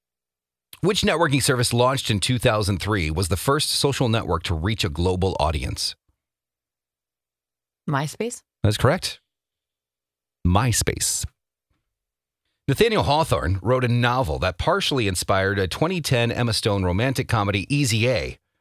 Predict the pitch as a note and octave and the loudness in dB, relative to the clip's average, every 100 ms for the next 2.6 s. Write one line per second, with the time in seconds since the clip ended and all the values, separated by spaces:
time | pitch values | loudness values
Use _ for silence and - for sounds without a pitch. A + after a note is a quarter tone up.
0 | - B2 E3+ B3 F#3 B2+ G#2 A2 G#2 - | 0 2 4 2 2 2 4 4 2 0
1 | - - - - D3 C#3+ C#3 B2 D#3+ F3 | -6 -12 -16 -6 -4 -4 -4 -4 -4 0
2 | F#2+ E2+ F2 - - | 2 2 0 -2 -8